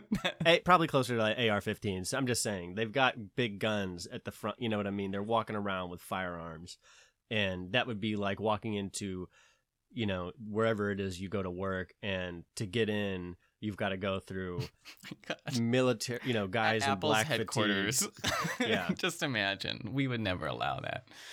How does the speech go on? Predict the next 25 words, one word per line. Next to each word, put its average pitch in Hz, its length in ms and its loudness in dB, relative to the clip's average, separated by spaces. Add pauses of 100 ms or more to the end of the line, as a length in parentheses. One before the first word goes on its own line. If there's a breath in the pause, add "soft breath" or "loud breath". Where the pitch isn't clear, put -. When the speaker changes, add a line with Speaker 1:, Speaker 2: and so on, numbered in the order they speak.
(640 loud breath)
Speaker 2:
No, 120 80 -2
Speaker 1:
in 104 80 0
the 95 40 -2
Speaker 2:
it's 87 80 -2
a-, 85 40 -2
Speaker 1:
United 78 220 -2
Speaker 2:
it's - 60 -10
Speaker 1:
States. - 320 -8
Speaker 2:
insane. 104 200 -10 (460)
Speaker 1:
Um, 98 500 2 (640 loud breath)
yeah, 147 240 2
so 135 140 0
I 156 40 2
was 165 100 -2
gonna 156 80 -2
say 151 100 0
it's 135 120 0
a 135 40 0
little 143 160 2
nuanced 143 680 0 (360)
because, 117 800 2
so 151 200 2
it's 139 160 0
not 180 200 2
like 101 240 0